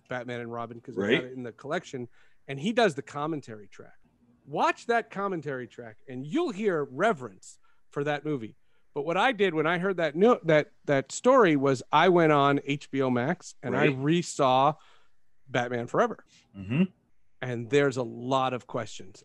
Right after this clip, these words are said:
Speaker 1: and there's a
Speaker 2: Wow.
Speaker 1: lot of stuff that he could put that in, and that would be really
Speaker 2: I,
Speaker 1: awesome.
Speaker 2: I would love that. Yeah, I would absolutely love that. For the love of things right in this world, please, Warner Brothers, give us that.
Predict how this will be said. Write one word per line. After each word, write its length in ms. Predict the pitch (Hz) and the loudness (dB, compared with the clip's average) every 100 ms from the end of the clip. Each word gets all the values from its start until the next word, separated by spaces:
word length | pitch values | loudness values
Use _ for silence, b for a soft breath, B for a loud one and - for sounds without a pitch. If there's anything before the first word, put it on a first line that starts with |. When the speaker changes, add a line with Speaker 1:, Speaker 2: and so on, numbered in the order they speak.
| - | -12
Speaker 1:
and 180 | 117 117 | -8 -4
there's 160 | 127 | -2
a 80 | 123 | -4
Speaker 2:
Wow. 60 | 113 | -6
Speaker 1:
lot 720 | 120 135 156 175 175 175 175 170 | -6 0 4 6 6 6 6 2
of 120 | - | -2
stuff 400 | - 160 127 - - | -2 0 0 -2 -16
that 140 | 120 | -18
he 320 | - 135 139 | -14 -10 -10
could 480 | 131 - 135 120 117 _ _ _ _ | -10 -12 -8 -8 -10 _ _ _ _
put 240 | - 143 | -10 -8
that 180 | 135 123 | -8 -10
in, 240 | 113 107 107 - _ _ - | -12 -16 -20 -20 _ _ -16
and 240 | 123 117 | -12 -6
that 200 | 117 147 | -2 0
would 140 | 147 131 | 0 -2
be 240 | 123 110 - - - - - - - | -4 -6 -12 -20 -20 -20 -20 -20 -12
really 300 | 156 143 127 | -4 -4 -4
Speaker 2:
I, 60 | 95 | -10
Speaker 1:
awesome. 180 | - - | -4 2
Speaker 2:
I 120 | 123 | 4
would 140 | 110 | 4
love 180 | 110 92 | 2 0
that. 180 | 85 78 _ | -6 -10 _
Yeah, 260 | 104 92 87 | -6 -4 -2
I 60 | |
would 100 | 101 | -2
absolutely 460 | 98 95 - 92 87 | -2 -4 -4 -6 -4
love 100 | 82 | -6
that. 240 | 85 82 - _ _ _ _ | -8 -10 -14 _ _ _ _
For 200 | - 98 | -8 -4
the 60 | |
love 160 | 95 95 | -2 -2
of 100 | 92 | -2
things 220 | 107 87 | -2 -2
right 100 | 95 | -2
in 80 | 87 | -4
this 160 | 87 95 | -6 -6
world, 220 | 87 82 | -6 -6
please, 420 | 110 98 90 - b b b b b | -4 -2 -4 -10 b b b b b
Warner 200 | 120 113 | 0 2
Brothers, 280 | 101 90 85 | 2 -2 0
give 160 | 113 | 0
us 140 | 101 - | 0 -2
that. 280 | 90 80 | -6 -8